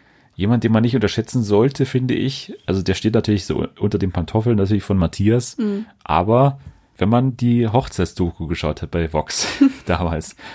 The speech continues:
Speaker 1: dann weiß man, dass der auch so ziemlich bockig sein kann und vor allem sehr faul und so. Der macht
Speaker 2: Ja.
Speaker 1: auch irgendwie nix im
Speaker 2: Im Hau-,
Speaker 1: Haushalt
Speaker 2: ja,
Speaker 1: und so.
Speaker 2: genau.
Speaker 1: Der wird halt so komplett bemuttert auch von Matthias und von daher glaube ich schon, dass der auch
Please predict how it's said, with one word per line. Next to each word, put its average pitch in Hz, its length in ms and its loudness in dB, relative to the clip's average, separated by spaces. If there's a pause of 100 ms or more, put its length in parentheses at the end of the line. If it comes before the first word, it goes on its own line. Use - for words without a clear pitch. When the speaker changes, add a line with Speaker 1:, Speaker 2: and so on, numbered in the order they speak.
(180)
Speaker 1:
dann 90 140 0
weiß 95 240 2
man, 127 140 2
dass 107 200 0
der 107 240 2
auch 113 100 2
so - 140 -10
ziemlich 123 440 0
bockig 117 300 0
sein 78 200 -4
kann 85 160 -4
und 90 80 -4
vor - 160 -2
allem 98 120 0
sehr 92 200 -2
faul 117 400 -2
und 117 80 0
so. 113 120 0
Der 101 120 0
macht 104 180 -2
Speaker 2:
Ja. 208 120 0
Speaker 1:
auch - 120 -2
irgendwie 110 180 0
nix 127 380 -2 (460)
im - 100 -4
Speaker 2:
Im 214 80 0
Hau-, 95 80 4
Speaker 1:
Haushalt 120 360 2
Speaker 2:
ja, 196 100 4
Speaker 1:
und - 80 2
so. 113 80 6
Speaker 2:
genau. 202 400 0 (440)
Speaker 1:
Der 92 240 0
wird 117 180 0
halt 110 240 0
so 110 340 2
komplett 98 400 -2
bemuttert 120 440 2
auch - 100 2
von 113 180 2
Matthias 113 400 0
und 90 140 -4
von 92 140 -8
daher 98 240 0
glaube 98 180 -2
ich - 60 -4
schon, 101 160 -2
dass 101 180 -4
der 98 160 -2
auch - 180 -2